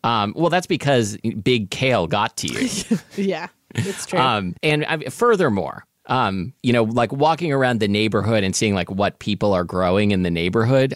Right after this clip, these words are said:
Speaker 1: I, I, I hate myself already, and the sentence is, isn't even over. Um, chard is the thing that, like, I see, like, when all the other vegetables have died and,
Speaker 2: Yeah.
Speaker 1: and are, have turned to mulch, uh, there's still, like, some, some, uh, shiny chard leaves sticking out. And that's,
Speaker 2: Mm-hmm.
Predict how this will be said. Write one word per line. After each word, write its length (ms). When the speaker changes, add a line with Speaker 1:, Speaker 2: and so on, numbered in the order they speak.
Speaker 1:
I, 100
I, 160
I 60
hate 240
myself 380
already, 500
and 100
the 60
sentence 400
is, 280
isn't 180
even 180
over. 340
Um, 240
chard 400
is 80
the 100
thing 240
that, 160
like, 160
I 100
see, 380
like, 160
when 140
all 240
the 100
other 200
vegetables 580
have 240
died 440
and, 120
Speaker 2:
Yeah. 240
Speaker 1:
and 100
are, 240
have 160
turned 260
to 100
mulch, 540
uh, 220
there's 180
still, 260
like, 160
some, 240
some, 340
uh, 280
shiny 420
chard 400
leaves 260
sticking 360
out. 180
And 100
that's, 180
Speaker 2:
Mm-hmm. 100